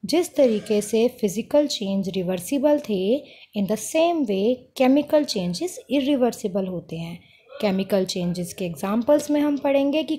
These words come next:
कोई भी चेंज को वापस ओरिजिनल फॉर्म में नहीं लाया जा सकता।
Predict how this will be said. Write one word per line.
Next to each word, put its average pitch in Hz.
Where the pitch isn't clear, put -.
कोई 196
भी 240
चेंज 190
को 240
वापस 185
ओरिजिनल 208
फॉर्म 175
में 220
नहीं 220
लाया 170
जा 156
सकता। -